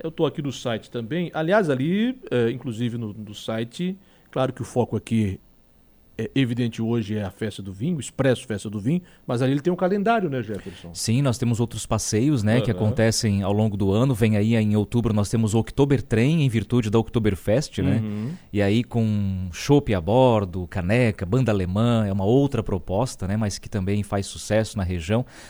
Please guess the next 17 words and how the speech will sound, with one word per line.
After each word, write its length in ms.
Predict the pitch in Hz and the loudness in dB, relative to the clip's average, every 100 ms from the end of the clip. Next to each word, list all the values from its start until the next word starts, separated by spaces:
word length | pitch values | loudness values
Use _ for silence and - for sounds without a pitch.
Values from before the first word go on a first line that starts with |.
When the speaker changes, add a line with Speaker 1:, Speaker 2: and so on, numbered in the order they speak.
| - | -2
Speaker 2:
Temos 220 | 180 - | 0 2
passeios 360 | 156 - 139 | 0 2 0
com 200 | - 165 | 2 2
cafés 400 | 190 143 - 143 | 2 0 2 0
coloniais 520 | - 135 123 98 117 127 | 0 0 2 0 0 -2
também, 340 | 113 98 147 - - | -2 -2 -4 -8 -10
região 320 | 92 95 113 | -4 -2 0
de 100 | 131 | 0
Laguna, 540 | 113 98 85 120 143 127 | 0 -2 -2 0 0 0
com 140 | 120 | 0
a 40 | |
vista 380 | 101 87 143 - | -2 0 -2 -4
pra 140 | - 113 | -2 -2
lagoa 340 | 101 95 117 | -2 0 0
sensacional, 680 | - 151 - 120 110 98 104 | 0 -2 -2 -4 -2 -2 0
muito 300 | 104 165 110 | 2 0 0
bonito. 380 | 104 135 - | -2 -2 -6